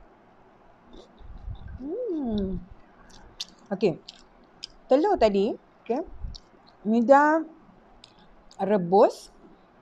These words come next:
Nida mash, mash, mash. Nida letak, hmm, bawang, lada hitam sikit dan sedikit garam.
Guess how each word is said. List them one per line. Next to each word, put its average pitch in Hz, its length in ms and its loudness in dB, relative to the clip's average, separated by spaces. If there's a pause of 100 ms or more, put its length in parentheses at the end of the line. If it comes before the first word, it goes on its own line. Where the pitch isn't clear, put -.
(120)
Nida 202 320 0
mash, 240 320 -2
mash, 240 240 -4
mash. 254 400 -4 (480)
Nida 214 240 4
letak, 233 400 2 (240)
hmm, 208 560 -2
bawang, 208 240 2
lada 202 240 2
hitam 220 320 -2
sikit 339 240 -4
dan 233 160 -2
sedikit - 400 -8
garam. 160 400 0